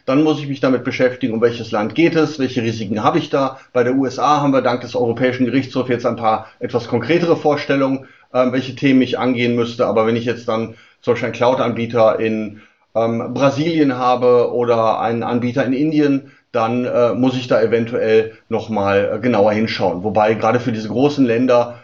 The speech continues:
ähm, gibt es auch, äh, meistens schon viele vorgefertigte Unterlagen, zumindest bei den Menschen, die sich mit diesem Thema regelmäßig auseinandersetzen, so dass man das Rad da nicht neu erfinden muss.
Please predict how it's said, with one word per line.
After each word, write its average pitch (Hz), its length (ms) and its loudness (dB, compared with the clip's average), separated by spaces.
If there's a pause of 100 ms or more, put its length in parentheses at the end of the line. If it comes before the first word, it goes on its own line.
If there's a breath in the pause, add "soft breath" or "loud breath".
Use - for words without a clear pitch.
(140 loud breath)
ähm, 110 320 -2
gibt 123 200 -4
es 113 100 -10
auch, 117 480 0
äh, 98 40 -2
meistens 113 300 -2
schon 113 200 -2
viele 117 600 -2
vorgefertigte 135 680 -2
Unterlagen, 131 480 2
zumindest 147 380 0
bei 127 100 4
den 123 160 2
Menschen, 117 300 -2
die 120 60 -2
sich 113 180 -4
mit 107 100 0
diesem 107 200 -4
Thema 113 240 0
regelmäßig 120 560 0
auseinandersetzen, 107 880 -2 (180 loud breath)
so 117 120 -2
dass 107 180 -4
man 107 100 -2
das 98 160 -6
Rad 104 160 -2
da 101 60 0
nicht 101 180 -4
neu 92 140 -4
erfinden 92 440 -8
muss. - 280 -18